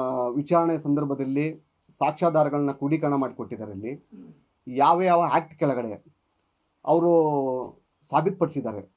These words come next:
ಅಂದ್ರೆ ದೂರುದಾರರಾಗಿರ್ಬೋದು, ಮತ್ತೆ ವಿಚಾರಣಾಧಿಕಾರಿಗಳಾಗಿರ್ಬೋದು, ಸಾಬೀತು, ಸಾಬೀತುಪಡಿಸಿದ್ದಾರೆ, ಅದ್ರ ಮೇಲೆ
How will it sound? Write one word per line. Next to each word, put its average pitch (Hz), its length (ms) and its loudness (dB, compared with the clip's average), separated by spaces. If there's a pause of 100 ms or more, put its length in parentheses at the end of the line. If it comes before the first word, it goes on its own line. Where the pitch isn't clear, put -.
(160)
ಅಂದ್ರೆ 139 320 -2 (720)
ದೂರುದಾರರಾಗಿರ್ಬೋದು, 147 960 2
ಮತ್ತೆ 135 280 -4
ವಿಚಾರಣಾಧಿಕಾರಿಗಳಾಗಿರ್ಬೋದು, 131 1120 -2
ಸಾಬೀತು, 143 360 -4
ಸಾಬೀತುಪಡಿಸಿದ್ದಾರೆ, 143 640 -4
ಅದ್ರ 143 100 -2
ಮೇಲೆ 175 520 0